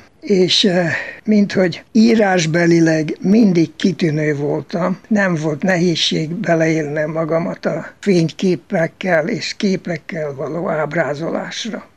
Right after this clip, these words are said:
Hát csak megemlíteném, hogy kik voltak azok, akikkel én összejöttem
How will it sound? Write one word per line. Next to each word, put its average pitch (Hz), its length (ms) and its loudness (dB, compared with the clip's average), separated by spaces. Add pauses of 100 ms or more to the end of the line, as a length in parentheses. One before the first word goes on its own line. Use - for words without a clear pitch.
(120)
Hát 208 180 -6
csak 220 180 0
megemlíteném, 185 920 2
hogy 170 160 0
kik 202 260 -2
voltak 175 460 0
azok, 165 380 0
akikkel 160 760 -4 (220)
én 175 280 -4
összejöttem 170 1000 -2